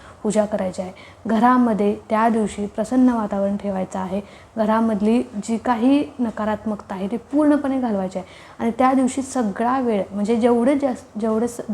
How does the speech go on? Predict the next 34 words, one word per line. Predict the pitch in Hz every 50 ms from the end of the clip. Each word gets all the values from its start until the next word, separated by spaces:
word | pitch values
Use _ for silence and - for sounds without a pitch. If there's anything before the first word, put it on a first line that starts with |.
| -
जमेल | 220 202 220 240 247 233 -
तुम्हाला, | 226 196 196 190 185 190
तेवढे | 185 190 - 208 196 202 202 233 240 254 - - - - - - - - 226 202
शक्य, | 214 202 - - 277 277 - - 214
जेवढे | 226 214 220 233
शक्य | 233 - 220 - - - 269
होईल, | 254 240 202 180 - - - - - - - - - -
तेवढे | 240 233 240 277
तुम्हाला | 277 277 262 220 220 220 226 226
घरामध्ये | 208 208 196 190 190 196 196 214 233
सेवा | 226 - - 220 196 190 190 202
आणि | 208 208 208 220
उपाय | 233 - 208 - - 202 196
करायचे | 196 - 190 190 185 180 - 180
आहेत. | 185 185 - - - - - - - - -
लक्ष्मी | 220 214 214 - - 262 277
प्राप्तीच्या | 277 277 247 220 - - 220 202 - 226
सेवा | 220 - 233 220 202 202
तुम्हाला | 202 - 214 208 202 202 202
या | 202 196 190
दिवशी | 190 190 196 190 - 202
तुमच्या | - 196 190 190 202 196
घरामध्ये | 202 196 196 190 190 190 180 196
करायच्या | 190 - 196 190 185 180 - 202 185
आहेत. | 185 190 202 - - - - - - - -
तुम्हाला | 226 214 208 208 220 220
या | 220 214 208 220 240
दिवशी | 226 240 208 - - 202 208 220 - - - - - - - - - - - - - - -
आवर्जून | - 220 208 202 240 254 240 240 226 226
विष्णू | 226 208 208 202 - 226 254 254
सहस्त्रनामाचं | 254 247 226 214 214 - 214 214 208 202 202 202 - 214
पठण | 208 - 202 202 214 226 254
करायचं | 247 247 214 196 190 - 208
आहे, | 190 180 190